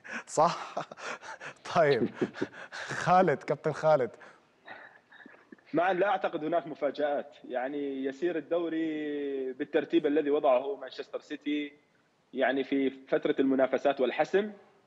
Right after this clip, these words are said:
Speaker 2: مانشستر سيتي له اليد الطولى.
Speaker 1: نعم، قبل أن نذهب إلى فاصل، لابد أن أعود أن أتحدث مع حلمي بعجالة قبل الفاصل. أوناي إمري يحقق إنجاز.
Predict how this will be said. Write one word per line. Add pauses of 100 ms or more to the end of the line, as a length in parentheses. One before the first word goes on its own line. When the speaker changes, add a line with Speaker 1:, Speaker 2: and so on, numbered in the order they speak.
(200)
Speaker 2:
مانشستر
سيتي
له
اليد
الطولى. (680)
Speaker 1:
نعم،
قبل
أن
نذهب
إلى
فاصل،
لابد
أن
أعود
أن
أتحدث
مع
حلمي
بعجالة
قبل
الفاصل. (360)
أوناي
إمري (260)
يحقق
إنجاز.